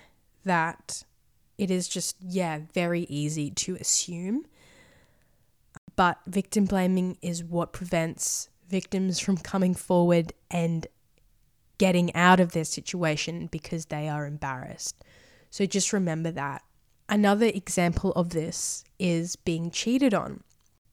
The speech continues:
Now, growing up, whenever I was in high school and I heard cheating stories,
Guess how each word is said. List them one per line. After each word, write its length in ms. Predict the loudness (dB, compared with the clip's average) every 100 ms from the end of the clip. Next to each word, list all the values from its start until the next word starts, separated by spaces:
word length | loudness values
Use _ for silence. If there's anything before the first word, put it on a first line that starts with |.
| _ -4
Now, 680 | 2 4 4 4 0 -4 _ _ -12 -2
growing 420 | 4 6 8 6
up, 360 | 4 2 -2 -8 -10 _ _ _ _ _ -4
whenever 420 | 4 6 6 6
I 100 | 6
was 140 | 4
in 100 | 2
high 220 | 2 2 0
school 380 | -2 0 0
and 100 | 0
I 80 | -2
heard 220 | -2 -4
cheating 360 | -4 -4 -2 -2
stories, 720 | -2 -2 -2 -2 -4 -8